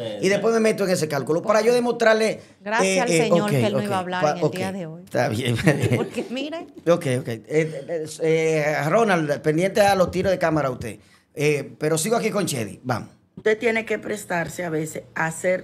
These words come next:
Speaker 4: todos los coros para sostener la poca dignidad que le queda. Entonces, ¿qué ocurre? Que Ariel Santana, individuo que no conozco ni he compartido nunca con él, al igual que Tolentino,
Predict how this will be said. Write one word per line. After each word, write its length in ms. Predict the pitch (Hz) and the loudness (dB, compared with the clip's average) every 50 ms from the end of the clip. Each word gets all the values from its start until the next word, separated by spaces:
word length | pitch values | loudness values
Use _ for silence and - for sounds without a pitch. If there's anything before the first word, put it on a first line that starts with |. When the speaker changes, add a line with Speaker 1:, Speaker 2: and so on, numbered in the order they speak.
| - - | -8 -10
Speaker 4:
todos 340 | - 196 202 214 226 220 202 | -6 -6 -4 -2 -2 -4 -4
los 220 | 180 170 160 - - | -4 -6 -6 -10 -8
coros 420 | - 165 151 139 143 151 165 - | -6 -4 -2 -2 -4 -6 -8 -10
para 300 | - - - 202 190 180 | -6 -4 -2 -2 -2 -4
sostener 1040 | 180 - - - - 208 196 185 - - - 190 180 170 170 165 156 147 147 143 - - _ _ _ _ _ _ _ | -8 -12 -16 -8 -6 -6 -6 -6 -8 -10 -10 -8 -4 -2 -2 -2 -2 -2 -6 -8 -12 -20 _ _ _ _ _ _ _
la 300 | 160 170 170 170 - - | -2 -2 -2 -2 -4 -4
poca 260 | 208 202 208 190 190 | -6 -4 -4 -4 -4
dignidad 520 | 170 165 156 165 160 156 143 143 143 135 | -4 -4 -2 -2 -2 -2 -4 -4 -8 -10
que 120 | - - 147 | -10 -10 -10
le 140 | 139 135 - | -10 -10 -12
queda. 400 | - 135 127 110 - - - - - _ _ _ _ _ _ _ - - - - - - _ _ _ _ _ 247 | -14 -14 -14 -14 -14 -16 -18 -20 -20 _ _ _ _ _ _ _ -20 -20 -20 -20 -20 -20 _ _ _ _ _ -2
Entonces, 840 | 277 285 294 294 - 262 240 226 220 220 - 233 226 220 226 - | 0 0 2 2 2 0 2 0 -2 -4 -4 -4 -4 -4 -4 -6
¿qué 100 | - 254 | -4 -4
ocurre? 540 | 247 247 247 226 190 175 175 175 170 175 175 | -4 -4 -2 -2 -2 0 0 0 -2 -2 -4
Que 340 | - - 180 185 190 185 185 | 0 0 0 2 2 -2 -2
Ariel 420 | - 214 226 233 226 220 208 196 196 | -2 -2 -2 0 0 0 0 0 -2
Santana, 680 | - - 202 196 190 - 170 165 160 165 175 190 214 - - - _ _ _ _ | -4 -4 -4 -4 -2 -2 -2 0 0 -2 -2 -4 -8 -12 -16 -20 _ _ _ _
individuo 800 | 170 175 175 156 165 160 151 175 190 190 180 170 165 165 156 147 | -2 -2 0 2 2 2 2 0 0 -2 -4 -4 -4 -4 -4 -6
que 140 | - - 135 | -6 -6 -4
no 240 | 139 147 160 175 170 | -4 -2 -2 -4 -4
conozco 640 | - 175 170 180 185 185 165 156 - - - 165 131 | -4 -4 -2 -2 -2 -2 -2 -4 -6 -8 -8 -6 -6
ni 120 | 143 143 | -6 -6
he 60 | 143 | -4
compartido 580 | 143 180 175 165 - 165 170 170 175 180 175 165 | -4 -6 -6 -4 -6 -6 -6 -6 -6 -6 -4 -4
nunca 320 | 165 160 170 170 175 170 | -4 -4 -4 -6 -8 -8
con 240 | 170 - 190 185 175 | -6 -6 -4 -2 -2
él, 220 | 156 151 156 160 - - - _ _ _ _ _ _ - - - _ _ _ | -2 -2 -2 -4 -8 -14 -20 _ _ _ _ _ _ -20 -20 -20 _ _ _
al 200 | 196 202 214 226 | 2 2 2 2
igual 340 | 233 208 196 185 180 175 - | 0 0 2 0 0 -2 -4
que 180 | - 202 220 | -2 -2 -2
Tolentino, 1120 | 220 - - 208 214 240 254 247 208 175 160 151 160 - 156 156 156 151 156 185 240 349 | -2 -2 -2 -2 0 0 0 0 0 0 -2 -2 -2 -2 -2 0 2 2 0 0 -2 -4